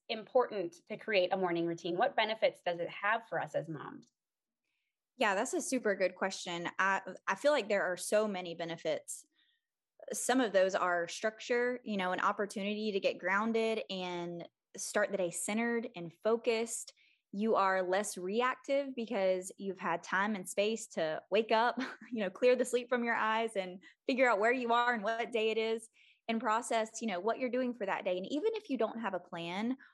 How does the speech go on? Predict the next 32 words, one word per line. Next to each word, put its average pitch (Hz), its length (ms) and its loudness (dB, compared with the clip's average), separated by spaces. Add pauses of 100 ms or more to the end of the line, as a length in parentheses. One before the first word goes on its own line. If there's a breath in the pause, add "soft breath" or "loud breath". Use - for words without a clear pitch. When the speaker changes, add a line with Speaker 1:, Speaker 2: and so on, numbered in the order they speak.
(160 loud breath)
Speaker 2:
or 196 100 4
if 202 120 -2
you 208 100 -2
don't 190 220 0
know, 190 640 2 (840)
you 262 120 4
know, 262 60 4
you 254 120 0
still 302 260 0
had 381 120 -2
an 254 80 2
opportunity 220 720 -2
to 185 100 -6
get 185 200 -2
still, 175 500 2
to 180 340 -2 (260 loud breath)
turn 247 200 -2
inward, 185 600 0
to 214 160 -6
reflect, 185 720 0
to 190 320 0 (500 soft breath)
check 269 260 0
in 247 160 4
with 202 160 -4
yourself - 580 -4
and 208 360 -2
set 247 200 0
an 269 100 2
intention 180 720 -4
before 185 580 0
the 180 140 -2
day 175 800 0